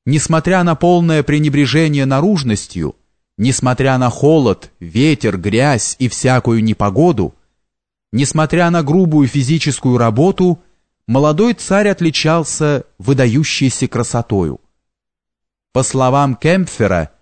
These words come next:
видевшего Петра на аудиенции, когда последнему было шестнадцать лет, царь отличался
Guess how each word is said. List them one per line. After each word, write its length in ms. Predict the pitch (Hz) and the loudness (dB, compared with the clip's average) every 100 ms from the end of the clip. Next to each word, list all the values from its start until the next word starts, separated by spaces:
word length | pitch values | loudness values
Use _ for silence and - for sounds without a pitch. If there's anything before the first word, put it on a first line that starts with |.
| _ _ | _ _
видевшего 600 | 90 135 139 139 - 123 | -4 -2 0 0 0 -2
Петра 400 | 113 120 120 120 | -2 -2 -2 0
на 160 | 113 107 | 2 2
аудиенции, 1040 | 104 101 101 117 190 175 - 98 76 65 _ _ _ _ _ _ | 0 0 0 0 0 -2 -4 -4 -4 -8 _ _ _ _ _ _
когда 300 | - 135 175 | -2 0 0
последнему 640 | 170 - 185 208 170 175 160 | 0 -2 0 0 0 0 2
было 260 | 160 160 | 2 2
шестнадцать 720 | - 156 - 147 131 - 120 | 0 -4 -2 -2 -2 -2 -4
лет, 360 | 131 185 214 - _ _ _ _ _ _ | 0 0 -2 -10 _ _ _ _ _ _
царь 280 | - 196 214 | -2 2 2
отличался 920 | 202 190 - 190 190 - 180 170 | 0 -2 0 0 0 -2 -2 -2